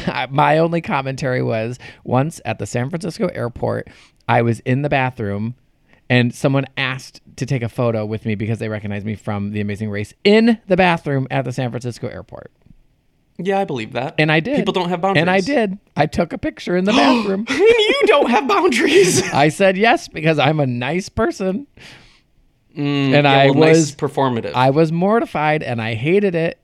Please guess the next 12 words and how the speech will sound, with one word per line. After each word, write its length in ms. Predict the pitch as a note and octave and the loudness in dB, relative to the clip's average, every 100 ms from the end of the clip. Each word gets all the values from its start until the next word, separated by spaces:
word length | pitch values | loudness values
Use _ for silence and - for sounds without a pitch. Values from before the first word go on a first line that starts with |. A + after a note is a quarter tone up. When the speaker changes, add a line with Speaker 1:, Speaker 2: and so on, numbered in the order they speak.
| - | -4
Speaker 1:
and 100 | A#2+ | -2
I 100 | G#2+ | -2
didn't 300 | G#2 B2 C3+ | -4 -6 -4
enjoy 420 | C#3+ C#3+ C#3 C#3 | -6 -6 -4 -4
one 240 | B2+ B2 C3 | -4 -6 -8
second 340 | - F3 - | -12 -16 -16
of 120 | D3+ - | -18 -18
it. 160 | - - _ _ _ _ _ _ _ _ _ _ _ _ _ _ - | -18 -20 _ _ _ _ _ _ _ _ _ _ _ _ _ _ -8
Speaker 2:
Yeah, 200 | G#3 G#3 | -6 -4
I 20 | - | -2
Speaker 1:
Shout, 220 | - F#3+ | 0 2
Speaker 2:
agree 100 | G#3 | 2